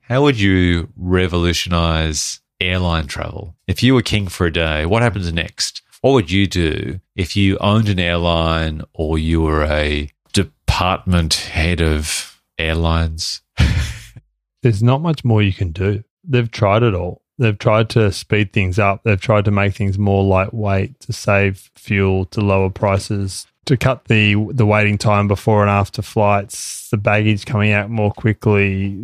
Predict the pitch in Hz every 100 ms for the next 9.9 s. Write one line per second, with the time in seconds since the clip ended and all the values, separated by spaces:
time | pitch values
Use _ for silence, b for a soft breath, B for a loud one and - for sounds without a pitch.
0 | 117 120 107 101 104 113 104 - 104 101
1 | 98 98 - 110 101 101 98 101 110 -
2 | - _ 160 135 107 104 110 - 107 101
3 | 98 - 101 - 104 - 104 98 98 104
4 | 120 98 113 104 101 98 - 101 98 101
5 | 107 104 117 101 95 110 - 107 95 113
6 | 98 - 110 104 101 107 98 95 110 98
7 | - 107 98 - 101 B B B B B
8 | B _ - - 143 - 143 131 110 104
9 | 98 104 95 - 101 98 104 110